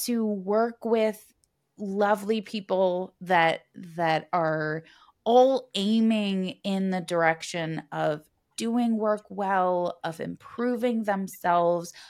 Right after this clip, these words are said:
of being on the same team, of looking for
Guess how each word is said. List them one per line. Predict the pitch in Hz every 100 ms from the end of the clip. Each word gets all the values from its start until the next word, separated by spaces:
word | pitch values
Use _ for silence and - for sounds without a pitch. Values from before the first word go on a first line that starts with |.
| -
of | 202 190 -
being | 226 254 247
on | 233 220
the | 214
same | - 208 196
team, | 185 - 190 185 185 180 175 - - 190
of | 180
looking | 202 240 240 240
for | 233 240 233 214 202